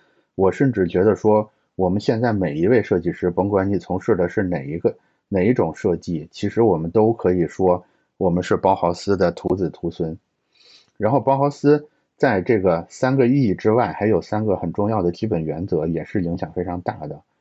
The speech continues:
第一个就是著名的“形式追随功能”，大家现在是不是在很多地方依然能看到这句话？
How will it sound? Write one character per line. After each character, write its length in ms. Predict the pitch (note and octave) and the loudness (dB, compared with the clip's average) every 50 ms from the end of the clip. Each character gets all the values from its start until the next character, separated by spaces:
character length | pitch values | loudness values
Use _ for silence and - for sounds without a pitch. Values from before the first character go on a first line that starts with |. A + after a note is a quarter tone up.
| _ _ | _ _
第 100 | _ B2 | _ 2
一 120 | A#2+ B2+ C3+ | 4 4 6
个 140 | B2+ G2 F2+ | 4 4 4
就 160 | G#2 G2+ F#2 | 2 0 0
是 320 | - G2 F2+ E2+ E2+ E2+ - | 2 0 0 0 0 -4 -4
著 160 | - - C#3+ A2 | 0 2 2 2
名 260 | F#2 F2 D#2+ F2 F#2 | 2 0 -2 -2 0
的 180 | G2 F#2 F2 | 0 0 0
“形 380 | E2+ - - - F2 E2+ F2 G2 | -2 -6 -8 -8 -6 -6 -6 -6
式 260 | - - - G#2 F2+ | -6 -4 -2 -2 -2
追 240 | E2+ - - G#2 G#2+ | 0 0 0 0 0
随 240 | A2 - E2+ E2 F2 | 0 0 -2 -2 -2
功 300 | - - - G2 G2+ G#2 | -2 -4 -4 -4 -4 -4
能”， 200 | E2+ C#2+ C2+ D2+ - _ _ _ _ _ _ _ - | -6 -8 -10 -12 -18 _ _ _ _ _ _ _ -8
大 100 | G#2 G2+ | -4 -2
家 140 | G2+ G2+ | -2 -2
现 180 | G2 - G#2+ G2 | 0 0 -2 -2
在 80 | G2 F#2 | -2 -2
是 140 | - - | -2 -4
不 120 | G2 F#2+ F#2+ | -4 -2 -2
是 80 | F#2+ | -2
在 140 | F2 - F#2+ - | -2 -2 -6 -6
很 120 | - D#2+ | -6 -4
多 100 | D#2+ F2+ | -4 -4
地 120 | F#2 G#2 F2+ | -4 -4 -4
方 180 | F2+ F2+ F2+ | -4 -2 -2
依 60 | F#2+ G2+ | -2 -2
然 260 | G#2 F#2+ F2+ E2+ E2 | -2 -2 -2 -4 -4
能 120 | E2 E2 | -6 -8
看 220 | - - A2+ G2+ F2+ | -8 -8 -8 -6 -6
到 100 | E2 D#2 | -6 -8
这 100 | D#2+ D2 | -8 -10
句 100 | C#2+ D2 | -10 -10
话？ 240 | - - E2+ E2 | -12 -14 -16 -18